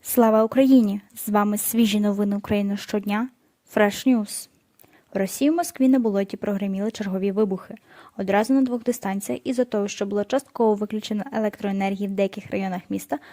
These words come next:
повідомляється, що прильоти були дуже сильними, а могутня протиповітряна оборона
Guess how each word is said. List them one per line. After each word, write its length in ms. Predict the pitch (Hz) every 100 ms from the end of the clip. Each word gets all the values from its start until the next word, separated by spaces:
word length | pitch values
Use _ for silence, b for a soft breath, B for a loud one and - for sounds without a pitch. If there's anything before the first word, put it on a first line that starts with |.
| B
повідомляється, 640 | - 254 320 339 202 180 -
що 160 | -
прильоти 440 | - 190 190 208 254
були 220 | 240 254
дуже 380 | 208 202 190 202
сильними, 580 | - 220 208 196 185 185 B B _
а 80 | 226
могутня 460 | 220 220 233 226 202
протиповітряна 640 | - 196 208 208 208 202
оборона 500 | 202 220 254 262